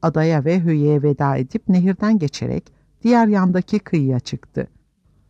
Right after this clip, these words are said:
Sonra yas içindeki geçitleri arkalarında bıraktıklarına sevinerek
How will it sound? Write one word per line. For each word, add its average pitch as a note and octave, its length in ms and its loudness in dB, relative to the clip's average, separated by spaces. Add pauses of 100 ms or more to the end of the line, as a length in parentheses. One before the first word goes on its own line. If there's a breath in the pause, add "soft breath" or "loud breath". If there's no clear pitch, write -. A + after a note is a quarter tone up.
(280)
Sonra F3+ 400 2
yas F#3+ 320 -2
içindeki C3+ 520 -2
geçitleri C3+ 540 -2
arkalarında C#3+ 720 0
bıraktıklarına C#3 720 -2
sevinerek D3 600 -2